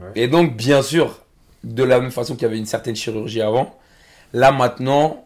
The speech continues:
Speaker 2: on a un certain type de chirurgie qui est arrivé. Donc moi, la question que j'ai
Speaker 1: C'est
Speaker 2: pour
Speaker 1: quoi le
Speaker 2: toi
Speaker 1: certain type de chirurgie qui t'est arrivé ? C'est quoi ? C'est
Speaker 2: Maintenant ?
Speaker 1: Là, de, de,
Speaker 2: Là,
Speaker 1: tout ce
Speaker 2: de
Speaker 1: qu'on
Speaker 2: nos
Speaker 1: voit
Speaker 2: jours.
Speaker 1: aujourd'hui, là, de nos jours.
Speaker 2: Bah, c'est en mode
Speaker 1: C'est avec la
Speaker 2: B B L.
Speaker 1: télé, des, des
Speaker 2: Ouais, c'est ça,
Speaker 1: télé-, télé-réalité,
Speaker 2: B B L.
Speaker 1: tout ça, ouais.
Speaker 2: Je me fais refaire les seins, je me fais liposuction,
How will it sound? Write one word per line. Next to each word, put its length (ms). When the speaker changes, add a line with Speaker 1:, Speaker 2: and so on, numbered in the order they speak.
Speaker 2:
on 120
a 40
un 100
certain 380
type 220
de 80
chirurgie 420
qui 80
est 60
arrivé. 260
Donc 120
moi, 160
la 60
question 360
que 60
j'ai 340
Speaker 1:
C'est 140
Speaker 2:
pour 20
Speaker 1:
quoi 100
le 60
Speaker 2:
toi 100
Speaker 1:
certain 140
type 160
de 80
chirurgie 300
qui 40
t'est 100
arrivé ? 200
C'est 180
quoi ? 140
C'est 420
Speaker 2:
Maintenant ? 380
Speaker 1:
Là, 220
de, 140
de, 60
Speaker 2:
Là, 220
Speaker 1:
tout 80
ce 60
Speaker 2:
de 80
Speaker 1:
qu'on 40
Speaker 2:
nos 60
Speaker 1:
voit 40
Speaker 2:
jours. 140
Speaker 1:
aujourd'hui, 180
là, 140
de 120
nos 100
jours. 120
Speaker 2:
Bah, 120
c'est 120
en 120
mode 160
Speaker 1:
C'est 80
avec 100
la 80
Speaker 2:
B 20
B 20
L. 380
Speaker 1:
télé, 240
des, 160
des 80
Speaker 2:
Ouais, 80
c'est 80
ça, 180
Speaker 1:
télé-, 220
télé-réalité, 240
Speaker 2:
B 60
B 20
L. 80
Speaker 1:
tout 60
ça, 200
ouais. 60
Speaker 2:
Je 100
me 60
fais 120
refaire 260
les 80
seins, 300
je 120
me 60
fais 140
liposuction, 720